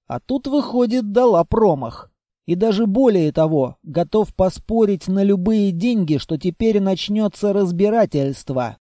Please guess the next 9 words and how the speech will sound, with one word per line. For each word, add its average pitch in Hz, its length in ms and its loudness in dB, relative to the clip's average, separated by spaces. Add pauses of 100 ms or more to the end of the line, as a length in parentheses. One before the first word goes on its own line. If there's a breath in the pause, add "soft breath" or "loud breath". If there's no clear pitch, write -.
(280)
Как 233 380 4
эти 180 240 0
самые 170 580 -2
типы, 160 680 -2
которых 190 520 0
должен 180 540 0
был 170 200 2
задержать 185 680 0
патруль, 196 480 0